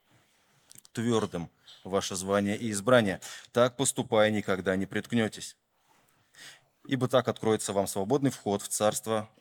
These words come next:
э, в вечное царство Господа нашего и Спасителя Иисуса Христа».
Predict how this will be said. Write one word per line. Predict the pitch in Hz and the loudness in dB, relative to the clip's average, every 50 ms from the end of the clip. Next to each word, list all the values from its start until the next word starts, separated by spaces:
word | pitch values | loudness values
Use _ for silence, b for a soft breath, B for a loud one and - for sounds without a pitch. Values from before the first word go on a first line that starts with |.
| _ - | _ -16
э, | - 98 101 | -12 -10 -10
в | |
вечное | 98 95 117 135 139 - - 123 113 | -6 -2 -2 -2 0 0 0 -2 -2
царство | - - 110 110 - - 101 90 | 0 0 -2 -2 -2 -4 -6 -4
Господа | 92 104 107 - - 107 101 | -4 -4 -4 -4 -4 -2 0
нашего | 107 107 101 - 107 101 | 0 0 0 -2 -4 -4
и | 95 | -6
Спасителя | - - - 87 - - 98 - - 92 92 87 B B B B B | -6 -6 -8 -6 -6 -8 -8 -8 -8 -6 -6 -6 B B B B B
Иисуса | - 87 85 - - 87 - - 87 | -10 -8 -8 -8 -8 -10 -12 -14 -10
Христа». | - 98 98 - - 120 101 87 | -8 -8 -6 -6 -4 -4 -4 -4